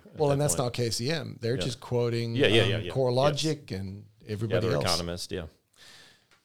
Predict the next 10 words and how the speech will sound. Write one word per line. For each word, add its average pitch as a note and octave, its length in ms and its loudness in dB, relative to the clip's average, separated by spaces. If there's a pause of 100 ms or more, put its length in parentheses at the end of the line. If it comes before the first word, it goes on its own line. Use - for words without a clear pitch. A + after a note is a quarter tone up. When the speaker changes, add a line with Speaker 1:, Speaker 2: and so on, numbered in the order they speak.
(200)
Speaker 2:
The D3 80 -4
point, D3 500 0
if D#3+ 220 -4
they D#3 180 4
are C#3+ 280 2
correct, - 640 -8 (160)
we've A2+ 240 -2
seen C3+ 240 2
a D3 60 2
spike. - 560 -2